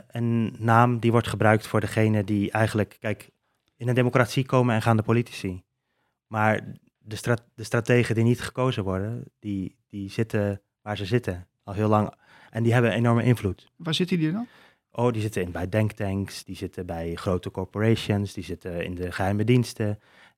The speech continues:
Speaker 1: En dat zijn de mensen die uiteindelijk de lange termijn strategie bepalen.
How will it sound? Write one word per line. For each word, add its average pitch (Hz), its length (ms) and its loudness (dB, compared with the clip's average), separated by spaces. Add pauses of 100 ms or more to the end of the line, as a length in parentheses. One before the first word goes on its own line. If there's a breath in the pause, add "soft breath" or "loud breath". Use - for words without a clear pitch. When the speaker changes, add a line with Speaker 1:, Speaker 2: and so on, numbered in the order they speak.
Speaker 1:
En 101 240 -8
dat 110 180 -2
zijn 123 400 2 (100)
de 117 100 -8
mensen 117 440 0
die 107 260 0
uiteindelijk 113 300 0
de 117 60 2 (100)
lange 113 100 4
termijn 107 300 2
strategie 107 380 2
bepalen. 90 500 0